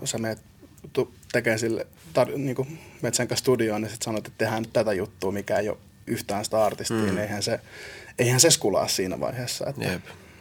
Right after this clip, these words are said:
Speaker 1: et, et tuottaminen on tavallaan myös vä-,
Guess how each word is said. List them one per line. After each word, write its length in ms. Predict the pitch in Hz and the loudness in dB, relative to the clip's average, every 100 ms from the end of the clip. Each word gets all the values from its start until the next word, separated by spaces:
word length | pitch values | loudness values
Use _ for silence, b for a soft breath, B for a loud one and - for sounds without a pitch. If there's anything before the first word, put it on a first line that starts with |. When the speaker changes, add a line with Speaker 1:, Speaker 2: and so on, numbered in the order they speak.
| B B - | B B -14
Speaker 1:
et, 220 | 139 - - - - | -14 -14 -18 -14 -14
et 280 | 139 - - - | -12 -14 -14 -6
tuottaminen 500 | 120 - 107 117 120 | -6 -4 -6 -4 -4
on 180 | 123 - | -6 -4
tavallaan 360 | - 107 104 110 | 0 2 2 2
myös 340 | 120 123 - - - | 0 0 -2 -6 -4
vä-, 120 | 139 | -2